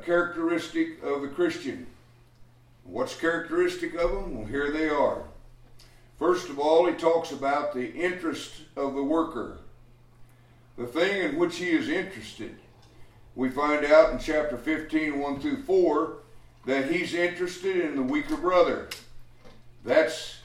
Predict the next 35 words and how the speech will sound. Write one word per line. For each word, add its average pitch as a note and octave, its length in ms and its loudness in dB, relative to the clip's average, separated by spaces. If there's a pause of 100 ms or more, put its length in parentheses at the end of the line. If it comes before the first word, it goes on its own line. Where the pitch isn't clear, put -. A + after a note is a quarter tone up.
(140)
he, C3 160 -10
he's C3+ 460 -4
interested D#3+ 580 -2
in D3 200 -4
helping. F3+ 540 -2 (1400)
Uh, A2 440 2 (100)
we've C#3+ 200 -4
already D#3 300 0
studied C#3+ 440 0
that, B2+ 260 2
so C3 160 -4
we B2 160 -2
just A#2+ 240 -6
move C3+ 260 -4
on. C#3+ 400 -2 (560)
And A#2 140 -6
then G3+ 160 4
he A3 100 2
talked G3 380 0
about E3 360 4
the C3 120 -4
mind F#3+ 500 2
of B2+ 140 -2
the C3 60 0
worker. C3 520 -4 (580)
Not D3 280 2
only G#3 280 2
his D3+ 240 0
interest, C#3 560 -4
but B2 200 -6
the B2 80 -4
mind E3+ 480 0
of G#2 80 -6
the A#2 60 -4
worker G#2+ 500 -4